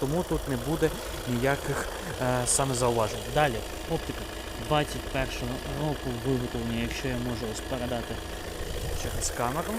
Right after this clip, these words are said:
І з цієї сторони також у нас двадцять перший рік виготовлення. Е, по болтикам без слідів демонтажу, як і капот.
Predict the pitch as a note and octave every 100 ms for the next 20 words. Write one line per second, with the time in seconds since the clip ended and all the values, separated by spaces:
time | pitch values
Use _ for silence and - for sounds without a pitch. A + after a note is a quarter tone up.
0 | - - - - - D#3+ F3+ D#3 - -
1 | - - - - - - - D#3 F3 F3+
2 | - E3 E3 D#3+ C#3+ B2 D3 D3+ - C3
3 | C3 C3+ C3 - - - - - B2 C#3
4 | - C#3 - - A#2 B2+ - C3+ - -
5 | - - - - - - C3 C3 - -
6 | - - - - - - - - - -
7 | - B2+ C3 - - - - - - A#2
8 | - - B2+ A#2 A2 C#3+ C3 A#2+ B2+ G#2
9 | G#2 A2 G#2+ - - A#2 B2 - B2+ A#2
10 | B2 A#2+ - - - - C3 B2+ A#2+ B2
11 | A#2+ A#2+ A2 B2 - A2+ A2 D#2 C3 G3+